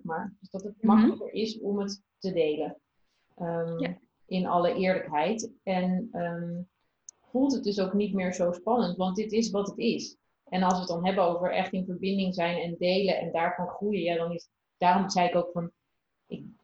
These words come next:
Speaker 1: ik dacht, "Moet ik het zeggen of niet?" Maar ik moet dit zeggen nu, want dit is waar het nu echt over gaat. En,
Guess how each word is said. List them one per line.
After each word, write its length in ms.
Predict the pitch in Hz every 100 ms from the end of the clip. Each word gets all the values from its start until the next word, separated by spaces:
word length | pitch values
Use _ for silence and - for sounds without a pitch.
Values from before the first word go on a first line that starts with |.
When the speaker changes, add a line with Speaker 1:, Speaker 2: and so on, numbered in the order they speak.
| _ _
Speaker 1:
ik 160 | _ 156
dacht, 280 | 185 185
"Moet 160 | 190 190
ik 60 | -
het 140 | 185
zeggen 280 | 214 226 170
of 60 |
niet?" 180 | - 175
Maar 160 | 180 175
ik 140 | 175
moet 260 | 160 190 233
dit 200 | 196 -
zeggen 300 | - - 165
nu, 60 | 165 - -
want 300 | 165 170 -
dit 160 | 185 180
is 340 | 185 180 - _ _ _ _
waar 320 | - 185 185
het 100 | 180
nu 160 | 190 196
echt 260 | 175 180 170
over 280 | 170 170
gaat. 380 | 226 214 165 151 -
En, 340 | 165 170 185